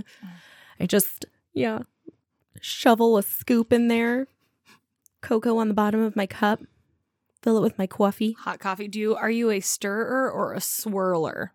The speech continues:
Speaker 1: Like,
Speaker 2: Mm.
Speaker 1: do you?
Speaker 2: I stir.
Speaker 1: You're a
Speaker 2: I gotta
Speaker 1: stirrer.
Speaker 2: get down to the bottom.
Speaker 1: Mm-hmm. Get the corners.
Speaker 2: Yeah, really
Speaker 1: Mm.
Speaker 2: make sure that I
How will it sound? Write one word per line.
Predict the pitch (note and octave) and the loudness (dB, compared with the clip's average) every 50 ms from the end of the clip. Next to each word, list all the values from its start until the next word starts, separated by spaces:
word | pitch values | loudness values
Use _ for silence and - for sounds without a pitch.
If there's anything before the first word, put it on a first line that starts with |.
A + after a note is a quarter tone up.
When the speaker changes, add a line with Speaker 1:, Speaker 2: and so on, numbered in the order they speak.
| - | -6
Speaker 1:
Like, | G#3 G3 B3+ | 0 2 4
Speaker 2:
Mm. | C4+ C#4 C4+ C4+ C4+ | 4 4 4 4 2
Speaker 1:
do | A3 G#3+ | 2 2
you? | G#3 G#3 G#3 G#3 G3+ G3 G3+ G3+ - - - _ _ _ - | 2 2 4 4 4 4 2 -2 -4 -10 -12 _ _ _ -4
Speaker 2:
I | F#3+ F#3 | -2 -2
stir. | - - - - - - - F3 F#3 - | -2 -4 -6 -6 -6 -4 -6 -6 -6 -6
Speaker 1:
You're | G#3 F#3 G3 F#3+ | -4 -2 -2 -2
a | F3+ F3 - - | -2 -2 -2 0
Speaker 2:
I | F#3+ | 4
gotta | A3 A3 A#3 A3+ | 6 6 6 6
Speaker 1:
stirrer. | C4 B3+ | 4 2
Speaker 2:
get | - - | 2 0
down | - - G#3+ G3 G3 G#3 | 0 2 2 4 4 2
to | - A3 | 0 0
the | G3 G3 | -2 -2
bottom. | E3+ - C3 B2+ F2+ F#2+ D3+ E3 F#3+ G#3+ A#3+ A#3+ | -2 -4 -6 -6 -4 -2 0 2 4 4 2 2
Speaker 1:
Mm-hmm. | - - | 0 -6
Get | G3 - | -12 -12
the | - - | -8 -8
corners. | F#3+ D#3+ D#3+ E3 F3 F#3+ - - - - - - | -8 -8 -8 -8 -10 -12 -14 -16 -20 -12 0 6
Speaker 2:
Yeah, | G3+ G#3+ F3+ D3 F2+ | 8 8 8 8 6
really | B2+ F#3 G3 G3 G3 | 4 2 4 4 6
Speaker 1:
Mm. | G3 | 4
Speaker 2:
make | G3 G3+ F3+ | 4 2 0
sure | - - - E3+ E3+ F3 | -2 -2 0 2 2 2
that | E3+ F3+ E3 | 2 2 2
I | D#3+ D#3+ D#3+ D3 - | 2 2 2 0 -2